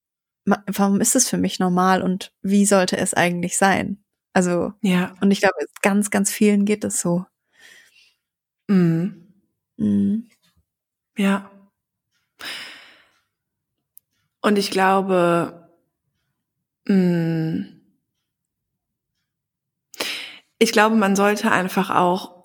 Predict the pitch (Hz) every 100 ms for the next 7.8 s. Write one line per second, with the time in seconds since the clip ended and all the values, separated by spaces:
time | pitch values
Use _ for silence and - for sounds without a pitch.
0 | _ - - 190 220 247 - - 160 165
1 | 170 180 190 220 240 - - 202 190 214
2 | 214 208 180 180 - 175 - 180 180 -
3 | 175 170 - 233 226 - - - 139 175
4 | - _ - - - - 220 196 202 247
5 | 180 196 175 170 165 170 165 165 - -
6 | - - - _ _ _ _ 190 175 170
7 | 165 160 156 156 147 151 156 190